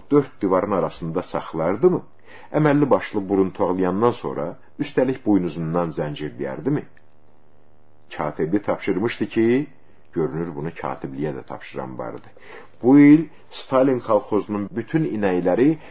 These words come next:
Şanqonun mayası ilə mayalanmalıdırlar.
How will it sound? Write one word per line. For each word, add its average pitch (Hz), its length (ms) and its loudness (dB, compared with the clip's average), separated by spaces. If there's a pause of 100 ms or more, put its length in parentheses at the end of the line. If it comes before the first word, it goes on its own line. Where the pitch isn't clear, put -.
(120)
Şanqonun 113 580 4
mayası 107 460 4
ilə 98 320 4
mayalanmalıdırlar. 73 1200 -2